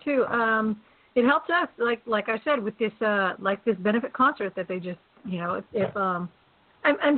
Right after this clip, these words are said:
sure they might have done it, you know, whether or not they came, we came out and, uh, let them know what we did, but they were really attracted to what we did. And, and somebody mentioned that earlier, that, you know, I, I guess it was you, Spectre, who was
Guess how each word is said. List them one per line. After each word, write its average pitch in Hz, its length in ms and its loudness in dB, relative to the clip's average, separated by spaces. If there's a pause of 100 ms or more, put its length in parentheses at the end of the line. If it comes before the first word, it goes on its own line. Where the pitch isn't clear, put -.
sure 370 140 2
they 302 80 6
might 254 180 4
have 208 140 -2
done 202 200 0
it, 196 140 -4
you 190 140 -6
know, 180 100 -6
whether 185 240 -4
or 180 60 -6
not 175 260 -2 (680)
they 196 240 2 (120)
came, 202 360 0
we 202 120 2
came 180 260 -2
out 170 300 -2 (180)
and, 175 360 -4
uh, 170 240 0
let 175 180 0
them 170 100 4
know 180 100 4
what 175 100 4
we 175 80 0
did, 185 260 4
but 180 180 4 (540)
they 220 120 6
were 220 180 4
really 214 400 4
attracted 214 440 0
to 196 80 2
what 190 220 2
we 190 180 -2 (140)
did. 175 360 2 (840)
And, 202 280 6
and 196 320 4
somebody 262 200 6
mentioned 311 340 4
that 180 120 2
earlier, 165 680 2
that, 175 260 0
you 196 80 0
know, 175 200 0
I, 226 240 2
I 226 40 0
guess 247 180 2
it 247 40 2
was 247 140 4
you, 247 100 2
Spectre, 202 300 -2
who 202 80 0
was 190 80 0